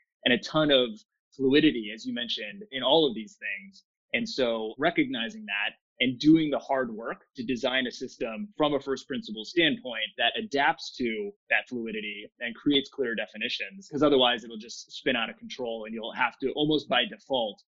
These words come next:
revert back to more of a structured old school organization because that's the only thing that you know, and it's, and it's kind of feels like a safety blanket, right?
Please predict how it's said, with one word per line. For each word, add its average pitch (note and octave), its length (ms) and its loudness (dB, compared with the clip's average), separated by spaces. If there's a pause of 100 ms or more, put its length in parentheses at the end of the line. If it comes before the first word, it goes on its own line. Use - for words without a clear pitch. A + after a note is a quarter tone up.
(180)
revert B2 380 0
back A2+ 300 2
to B2+ 120 -2
more A2+ 180 -4
of A2 100 -10
a G#2+ 40 -10
structured A#2 680 -6
old A2+ 180 -10
school A#2 300 -4
organization A2 800 -4
because B2 260 -2
that's A#2 200 -2
the C3 60 -2
only A2 160 -4
thing A2 160 -10
that G#2 140 -4
you A2 100 -2
know, G#2 240 0
and G#2+ 100 -6
it's, - 220 -10
and A#2 100 0
it's G#2 120 -6
kind A#2+ 160 -2
of A2+ 60 -4
feels A2+ 160 -4
like G2+ 140 -8
a G2+ 40 -20
safety G2+ 340 -4
blanket, - 360 -20 (140)
right? G#2 240 4